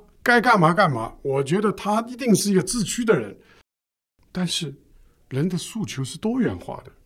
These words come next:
其实这一点我没有发现，我那个时候根-，根本就不知道人家心里要什么。有很多同事说起我当年的这种做领导的这个样子，都是罄竹难书的。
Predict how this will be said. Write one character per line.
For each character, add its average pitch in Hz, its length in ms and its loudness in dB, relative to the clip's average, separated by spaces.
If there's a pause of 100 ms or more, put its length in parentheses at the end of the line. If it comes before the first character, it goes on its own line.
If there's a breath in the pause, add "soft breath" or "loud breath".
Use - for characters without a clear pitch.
(220)
其 - 160 -4
实 226 160 -2
这 208 140 0
一 233 100 4
点 156 220 4
我 110 100 0
没 120 140 2
有 226 100 0
发 156 240 -8
现， - 300 -10 (480)
我 135 160 -4
那 214 100 -2
个 208 80 0
时 - 160 -2
候 147 120 0
根-， 185 200 -4 (140)
根 285 300 0
本 117 180 6
就 139 100 4
不 - 200 2
知 247 180 -4
道 226 140 6
人 131 180 6
家 180 180 6
心 254 240 2
里 147 120 8
要 202 240 8
什 110 180 -6
么。 95 60 -12 (1200)
有 147 160 -2
很 123 180 -8
多 165 140 0
同 139 220 -2
事 139 200 -2
说 175 240 2
起 170 220 -2
我 117 340 -2 (280)
当 208 220 2
年 135 200 2
的 151 120 -2
这 147 140 -6
种 110 260 -6 (340 soft breath)
做 156 180 0
领 147 180 0
导 233 160 -2
的 151 100 -4
这 147 100 -4
个 320 100 0
样 349 240 0
子， 135 100 -4
都 170 120 0
是 160 120 -2
罄 233 300 2
竹 147 160 0
难 123 200 0
书 185 220 0
的。 139 160 -4